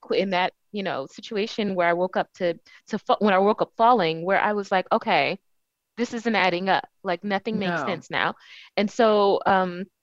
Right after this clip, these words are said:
Speaker 1: I write about it in the book, but there was some violence that morning, and I couldn't get out that exact day because I knew, as you mentioned before, I had to prepare. I kn-, I knew that I couldn't run because I knew the second I ran, he would be right there.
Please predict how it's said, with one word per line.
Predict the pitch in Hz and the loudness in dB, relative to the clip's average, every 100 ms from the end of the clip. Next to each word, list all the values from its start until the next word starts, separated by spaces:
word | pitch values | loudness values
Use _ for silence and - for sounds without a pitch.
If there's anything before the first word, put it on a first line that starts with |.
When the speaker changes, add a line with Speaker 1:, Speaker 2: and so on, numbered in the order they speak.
| _ _ - - | _ _ -20 -2
Speaker 1:
I | 208 | 2
write | 269 | 4
about | 294 262 | 4 2
it | 202 | 0
in | |
the | 214 | -4
book, | 185 180 - | -2 -4 -4
but | 175 | -8
there | 185 190 185 185 180 _ _ _ | -2 0 2 0 -4 _ _ _
was | 196 214 214 | -10 -10 -6
some | 240 233 | -6 -2
violence | 185 185 180 - | -2 -2 -6 -8
that | 160 - | -10 -8
morning, | 165 170 165 135 160 - - | -10 -8 -6 -6 -8 -14 -8
and | 175 | -4
I | 190 | -4
couldn't | - 262 247 | -2 -2 0
get | 208 | 0
out | 175 - | 0 0
that | 175 - _ 180 | -2 -2 _ -10
exact | 175 180 156 - _ - | -4 -2 -2 -6 _ -2
day | 165 143 165 247 - - _ | 0 2 0 -4 -8 -20 _
because | 202 - 190 - | -8 0 0 0
I | 180 | -4
knew, | 190 262 247 202 - | -2 -2 -2 -2 -2
as | 180 165 | -4 -8
you | |
mentioned | 151 147 175 | -14 -12 -8
before, | 165 - 240 233 | -10 0 4 6
I | 196 175 | 4 2
had | 170 170 | 0 0
to | 170 | -4
prepare. | 165 160 151 92 151 - _ _ _ _ _ _ _ - | -8 -8 -4 -4 -6 -10 _ _ _ _ _ _ _ 2
I | 226 | 4
kn-, | 226 226 226 214 | 4 4 2 0
I | 220 | 2
knew | 220 233 262 311 320 | 2 2 2 2 2
that | 247 | 4
I | 220 | 2
couldn't | - 226 202 180 | 0 -4 -2 -4
run | 156 113 175 | -2 -2 -6
because | 196 190 | -6 -2
I | 175 | -2
knew | 196 233 | -2 -2
the | 220 | -4
second | - - 220 277 220 | -4 -4 -2 -2 0
I | 185 | -2
ran, | 175 175 160 151 170 | 0 0 0 0 -2
he | - 202 | -6 -8
would | 175 170 | -8 -6
be | 151 | -2
right | 131 123 - | 0 0 -2
there. | - - | -4 -2